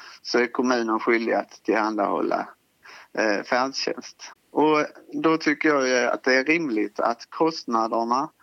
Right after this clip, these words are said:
för att resa med färdtjänst speglar de kostnader som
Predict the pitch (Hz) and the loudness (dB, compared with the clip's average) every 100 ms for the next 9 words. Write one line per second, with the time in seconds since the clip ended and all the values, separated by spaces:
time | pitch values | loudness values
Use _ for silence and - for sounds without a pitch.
0 | - - - _ - 147 139 139 - - | -20 -20 -20 _ 0 2 0 -2 -8 -10
1 | 120 147 151 - 117 110 113 120 - 95 | -2 0 0 -2 -4 -2 -2 -2 -4 -6
2 | 95 - 139 147 143 104 92 110 - _ | -8 -4 0 2 2 0 -2 -4 -6 _
3 | _ - - 135 120 117 127 - 117 110 | _ -20 -2 0 0 -2 -2 -2 -2 0
4 | 113 117 147 156 156 | 0 -2 -2 -2 -4